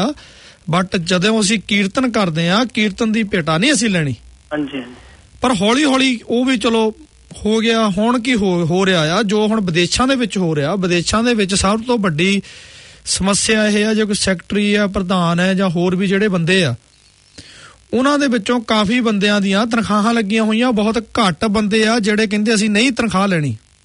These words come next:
Speaker 2: ਹਾਂ, ਫਿਰ ਵੀ ਸੇਵਾ ਕਹਾਉਂਦੇ, ਤਨਖਾਹ ਲੈ ਕੇ ਵੀ ਸੇਵਾ
Speaker 1: ਉਹ
Speaker 2: ਕਿਵੇਂ
Speaker 1: ਤਨਖਾਹ,
Speaker 2: ਕਰਦੇ ਆ?
Speaker 1: ਹਾਂ, ਹਾਂਜੀ, ਮੈਂ ਇੱਥੇ ਦੀ,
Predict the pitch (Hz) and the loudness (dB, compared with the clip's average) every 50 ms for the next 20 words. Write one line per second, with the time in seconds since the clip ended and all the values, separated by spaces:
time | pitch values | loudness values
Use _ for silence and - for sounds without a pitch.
0 | - 190 185 - - 196 220 226 214 269 277 - - 226 220 214 226 233 214 202 | -8 -8 -8 -4 -4 -4 -2 -2 -2 -2 -2 -2 -2 -2 -2 -2 -2 -4 -4 -4
1 | 208 202 185 196 190 202 196 175 190 202 208 214 214 202 226 233 226 - 202 196 | -4 -2 -2 -2 -2 -4 -2 -2 -2 -2 -2 -2 -4 -4 -4 -4 -4 -2 -2 0
2 | 190 214 262 247 - 269 233 233 185 - - 220 294 277 - 190 - - - 185 | 2 2 0 0 0 0 -2 -2 -2 -2 -4 -4 -4 -4 -4 -4 -4 -2 -2 -2
3 | 214 226 220 262 262 240 226 254 277 220 - - - 220 240 - - - - 302 | 0 0 2 0 2 2 2 0 0 -2 -6 -4 -4 -4 -4 -4 -4 -2 -2 0
4 | 302 262 | 0 -2